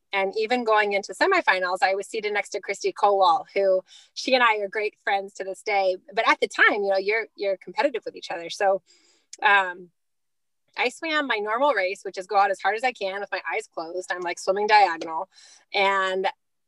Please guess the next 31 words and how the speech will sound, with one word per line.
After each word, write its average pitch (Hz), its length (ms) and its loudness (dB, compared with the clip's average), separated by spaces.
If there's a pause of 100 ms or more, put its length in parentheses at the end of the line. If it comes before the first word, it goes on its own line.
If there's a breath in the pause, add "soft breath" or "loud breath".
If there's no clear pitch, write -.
(160)
the 208 120 6
last 214 340 4
five 208 240 -2
meters, 202 480 -4 (160)
I 185 360 2
decide, 190 640 2
like, 190 260 -2
my 196 100 -4
heart 294 240 2 (100)
kinda 185 240 -6 (140)
shuts - 300 -6
down, - 180 -6 (180)
right? 190 200 -2
So 240 100 -4
I'm 240 60 -4
still 415 200 0
trying 240 400 0
hard, 175 440 -2
but 190 180 2 (420 soft breath)
I'm 226 100 -6
not 247 200 0
giving 240 340 0
it 214 140 -8
that 196 180 0
last 202 400 0
extra 196 320 -6
boost. - 480 -10 (120)
And 208 480 2 (760 soft breath)
Christy 269 320 2
outtouched 233 480 -2
me, 190 300 -8